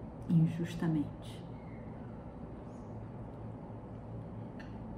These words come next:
E Por um momento, por um momento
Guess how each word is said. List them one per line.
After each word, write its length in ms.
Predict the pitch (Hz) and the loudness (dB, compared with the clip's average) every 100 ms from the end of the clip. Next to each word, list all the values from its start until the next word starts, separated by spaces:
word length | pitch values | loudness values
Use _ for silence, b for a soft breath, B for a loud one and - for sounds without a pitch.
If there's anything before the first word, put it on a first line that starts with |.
| - - - - - - - | -6 -6 -6 -6 -6 -6 -4
E 440 | - - - - - | -2 -2 -4 0 12
Por 120 | 226 | 12
um 80 | 247 | 12
momento, 580 | 220 175 185 190 - - - - - - - - - - - - - - - - - - - - - - - - - - - - B B B - | 12 12 10 8 4 -2 -4 -6 -6 -8 -6 -6 -6 -6 -6 -6 -6 -6 -6 -6 -6 -8 -6 -4 -4 -4 -4 -6 -6 -6 -6 -6 B B B -2
por 160 | - 247 | 12 12
um 60 | |
momento 680 | 254 254 220 220 - - | 12 12 12 12 12 12